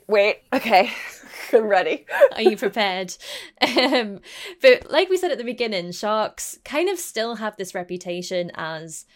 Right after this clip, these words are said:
Speaker 2: like, the mindless machines, or even, like, from the films, we think of them as really cunning villains, or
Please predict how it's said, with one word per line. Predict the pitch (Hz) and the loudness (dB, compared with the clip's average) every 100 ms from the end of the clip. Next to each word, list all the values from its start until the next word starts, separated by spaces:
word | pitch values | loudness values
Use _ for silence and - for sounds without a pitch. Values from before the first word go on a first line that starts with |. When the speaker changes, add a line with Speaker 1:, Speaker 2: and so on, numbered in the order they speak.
| _ _ _ - | _ _ _ -18
Speaker 2:
like, | - - | -16 -12
the | - | -12
mindless | 170 196 202 208 202 202 - | -10 -4 -2 -2 -2 -4 -4
machines, | 202 - - 202 208 202 202 196 190 - | -8 -6 -6 -4 -4 -4 -4 -6 -8 -6
or | 196 196 190 | -6 -4 -6
even, | 180 214 233 233 | -6 -8 -6 -6
like, | 208 175 | -6 -8
from | 196 180 | -10 -14
the | |
films, | 170 196 196 190 185 | -10 -8 -8 -10 -12
we | 185 | -12
think | 185 | -12
of | 180 | -12
them | 180 | -12
as | 180 180 | -12 -10
really | 175 175 | -10 -10
cunning | 196 180 180 | -12 -12 -8
villains, | 233 247 240 233 214 | -8 -8 -10 -12 -8
or | 196 190 | -6 -6